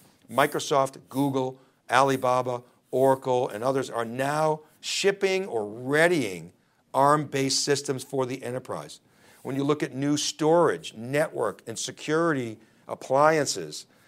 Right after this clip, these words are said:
and other systems, they're very offering, often including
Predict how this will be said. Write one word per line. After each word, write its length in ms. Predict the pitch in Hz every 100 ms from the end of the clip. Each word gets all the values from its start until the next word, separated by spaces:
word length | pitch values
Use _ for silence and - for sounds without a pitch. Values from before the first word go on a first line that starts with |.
| _ -
and 120 | 127
other 200 | 160 160
systems, 640 | - 123 - 92 76 - - _ _ _ _ _ _ - -
they're 100 | 127
very 320 | 107 147 175
offering, 380 | 135 131 135 139 - 120 131
often 280 | 131 135
including 420 | 120 120 127 127